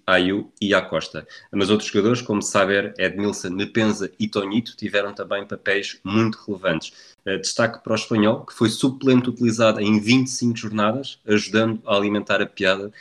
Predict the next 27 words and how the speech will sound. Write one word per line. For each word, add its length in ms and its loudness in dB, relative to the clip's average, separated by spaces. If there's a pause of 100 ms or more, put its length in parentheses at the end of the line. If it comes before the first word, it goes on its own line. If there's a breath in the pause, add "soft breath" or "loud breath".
(260 loud breath)
de 80 -10
que 80 -14
já 140 -4
se 140 -12
sabia 320 -4
que 100 -6
acontecesse 640 -6
o 80 -12
que 80 -16
acontecesse, 640 -6 (340 loud breath)
ia 160 0
substituir 560 -6
Pedro 240 0
Barbosa 540 0
no 120 2
início 380 0
da 100 0
segunda 360 -6
parte. 340 -10 (340 loud breath)
Eh, 240 -2
fui 140 -2
fazer 240 0
a 40 4
estatística 800 0
e 200 2
isso 180 2
aconteceu 580 0